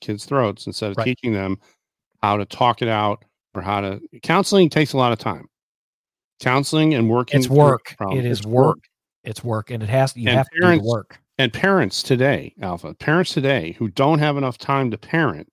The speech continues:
Speaker 1: because they're working two jobs or what, look, enough. The, the last two years taught us that, uh, you know, it forced us all to come together quite a lot more. And you're seeing people making it and gotten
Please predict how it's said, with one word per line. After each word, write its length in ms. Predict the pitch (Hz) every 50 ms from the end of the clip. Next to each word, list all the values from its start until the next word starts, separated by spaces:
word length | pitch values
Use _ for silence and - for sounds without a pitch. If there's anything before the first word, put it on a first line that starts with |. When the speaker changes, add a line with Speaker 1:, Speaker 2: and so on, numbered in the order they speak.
| _ _
Speaker 1:
because 320 | 113 101 - 113 107 98
they're 140 | 110 110 107
working 420 | 107 123 147 156 - - 117 98 92
two 160 | - 107 92
jobs 340 | 87 90 87 87 90 - -
or 60 | 104
what, 180 | 110 117 - - - - _ _ -
look, 280 | 175 143 - - - _ _ _ _ _
enough. 400 | - 120 123 156 160 104 - -
The, 260 | - - - - 131 117
the 140 | 117 117
last 320 | 113 131 151 160 170 - -
two 120 | - 165
years 560 | 147 135 143 151 151 123 90 90 87 - - - _ - -
taught 420 | - - 156 160 156 117 95 95 - _ _ _ _ _ _ _ _
us 400 | 101 98 101 107 107 - - - -
that, 320 | 120 107 104 104 98 101 - _ _ _ _ _ _ _ _ _ -
uh, 120 | 135 123 -
you 100 | - 139
know, 180 | 123 113 107 110
it 100 | 110 -
forced 320 | - - 151 156 143 -
us 140 | 143 117 -
all 200 | 120 117 113 113
to 60 | 113
come 220 | - - 131 120
together 440 | 113 110 104 123 139 147 110 78 82
quite 280 | - - - 117 117 113
a 60 | 107
lot 280 | 107 107 101 90 - -
more. 400 | 117 127 143 120 101 - - - _ _ _ _ _ _ _ _ _ _ _ _ _ _ _ _ _ _
And 520 | - 107 101 101 98 98 95 95 95 104 - - - _ _ 120
you're 100 | 113 107
seeing 720 | 104 - - 131 127 123 120 120 117 113 110 110 110 107 - _ _ _ _ _ _ _ _ _ _ _ _ _ _ _ _ _ _ _
people 280 | - - 123 110 - 92
making 340 | 98 113 123 123 - 135 131
it 240 | 123 123 127 - - _ _
and 260 | 120 107 104 104 101
gotten 340 | 104 107 107 104 92 90 92